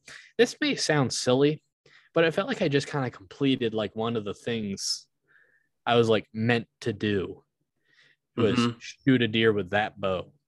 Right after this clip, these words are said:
Speaker 2: Absolutely.
Speaker 1: And, uh, it's funny now, I, I kinda have this ongoing joke that I can finally shoot other bows without feeling bad about it.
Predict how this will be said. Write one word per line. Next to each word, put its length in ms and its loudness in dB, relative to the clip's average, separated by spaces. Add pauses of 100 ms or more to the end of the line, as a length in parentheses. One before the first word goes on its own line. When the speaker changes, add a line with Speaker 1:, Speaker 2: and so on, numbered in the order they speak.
(120)
Speaker 2:
Absolutely. 640 -2 (400)
Speaker 1:
And, 360 -2
uh, 120 4
it's 140 0
funny 240 0
now, 220 -2
I, 180 -6 (160)
I 100 -8
kinda 220 -2
have 160 -2
this 160 -2
ongoing 400 -2
joke 300 0
that 80 -6
I 80 -4
can 180 -12
finally 420 -2
shoot 280 -4
other 240 2
bows 320 0
without 260 -4
feeling 300 -6
bad 240 0
about 320 -2
it. 100 -2